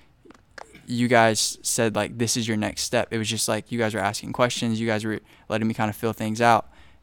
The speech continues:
and I think had that been, had that been a structured thing that everyone goes through the exact same way, like, I, had I not fit that mold, I,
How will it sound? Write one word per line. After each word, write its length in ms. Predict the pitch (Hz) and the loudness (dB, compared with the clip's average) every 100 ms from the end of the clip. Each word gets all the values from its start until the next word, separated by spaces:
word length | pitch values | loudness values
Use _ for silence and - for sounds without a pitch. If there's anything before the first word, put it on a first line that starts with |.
| _ | _
and 460 | 117 117 110 107 101 - _ _ _ _ _ _ - | -2 0 2 0 -4 -14 _ _ _ _ _ _ 0
I 100 | 117 | 0
think 340 | - 135 131 | 0 -2 -2
had 200 | 123 120 | 0 2
that 220 | 117 90 110 | 2 2 0
been, 420 | 113 110 107 - - - - - _ _ _ - - _ _ - | 0 0 -2 -4 -12 -20 -20 -20 _ _ _ -20 -20 _ _ -16
had 220 | - 151 160 | 4 4 6
that 240 | 160 135 | 2 2
been 340 | 135 135 123 - | 2 2 2 0
a 160 | 120 110 | -4 -2
structured 580 | - - 131 - 127 113 | -4 0 0 0 -4 0
thing 180 | 117 113 | 2 2
that 100 | - | 2
everyone 360 | 117 117 117 113 | 0 2 2 2
goes 220 | 113 107 | 2 0
through 140 | - | -4
the 120 | 107 107 | -4 -4
exact 360 | 107 110 - | 0 2 2
same 260 | - 113 104 | -4 -4 0
way, 340 | 107 123 131 - | 2 2 0 -8
like, 240 | - 110 - _ - | -10 -10 -12 _ 2
I, 180 | 120 120 - | 2 2 -8
had 200 | - 135 | 4 6
I 80 | 123 | 6
not 220 | 120 - | 4 2
fit 380 | - - 131 - | -6 -2 0 0
that 180 | 120 | -2
mold, 400 | 113 110 107 107 - - _ _ _ _ _ - | 2 2 2 -2 -8 -20 _ _ _ _ _ -16
I, 100 | - | -6